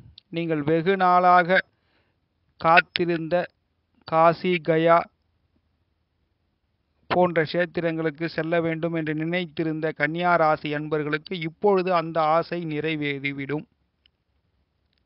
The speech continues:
துலாம் ராசி அன்பர்களே, பணிபுரியும் இடங்களில் பொறுப்புகள் அதிகரிக்கும். எதிர்பார்த்த உதவிகள்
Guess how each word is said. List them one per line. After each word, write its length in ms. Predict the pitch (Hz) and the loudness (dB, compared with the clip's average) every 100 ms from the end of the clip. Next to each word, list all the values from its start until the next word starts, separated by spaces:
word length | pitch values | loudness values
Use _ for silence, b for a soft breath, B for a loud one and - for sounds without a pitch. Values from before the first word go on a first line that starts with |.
| _ _ _ _ _ - | _ _ _ _ _ -4
துலாம் 360 | 170 180 185 170 | 2 4 4 4
ராசி 360 | 170 165 - 160 | 4 4 0 -6
அன்பர்களே, 460 | 151 151 143 139 - _ _ _ _ _ - | -4 -6 -6 -12 -14 _ _ _ _ _ 0
பணிபுரியும் 640 | 165 185 180 180 180 175 175 | 2 2 4 4 4 2 2
இடங்களில் 520 | 170 170 170 170 143 | 2 2 0 -2 0
பொறுப்புகள் 560 | 160 170 160 160 170 165 | 2 0 -2 0 0 0
அதிகரிக்கும். 640 | 156 160 160 156 - 165 - - - | 0 0 -2 -4 -8 -10 -12 -20 -10
எதிர்பார்த்த 800 | 156 156 185 160 180 170 - 170 | -6 -2 -2 4 6 6 4 0
உதவிகள் 500 | 160 170 156 165 | 0 0 0 -2